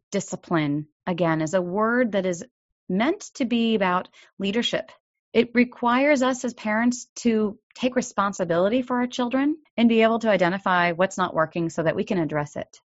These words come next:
We need to, again, look at behaviors as the tip of the iceberg, that communication that's letting us know what might be going on below the surface so that we can address the underlying problems for our children and the root causes of them.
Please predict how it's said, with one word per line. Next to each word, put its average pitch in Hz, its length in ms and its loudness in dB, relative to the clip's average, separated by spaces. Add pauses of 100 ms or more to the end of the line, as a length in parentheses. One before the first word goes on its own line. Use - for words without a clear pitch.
(140)
We 254 140 4
need 285 80 4
to, 277 140 6
again, 196 540 0 (300)
look 233 380 2
at 185 520 -2 (260)
behaviors 202 840 -2 (100)
as 196 140 -4
the 175 160 -2 (260)
tip 254 180 0
of 311 60 -2
the 302 80 4
iceberg, 294 640 0 (140)
that - 180 -2
communication 254 920 2 (260)
that's 220 240 -2
letting 240 260 2
us 240 220 0
know 196 500 2
what 196 500 0 (140)
might 196 240 -2
be 202 100 -2
going 175 300 0
on 165 180 2
below 156 260 0
the 151 60 -2
surface 151 460 -6
so 160 120 -2
that 156 180 0
we 170 100 -2
can 170 160 -4
address 160 540 -2
the - 120 -12
underlying 170 480 0
problems 151 640 -2 (220)
for 160 140 -2
our 156 120 -4
children 160 560 -6 (200)
and 175 180 -2
the 165 80 -2
root 175 220 0
causes 185 400 -2
of 151 160 -4
them. 151 320 -4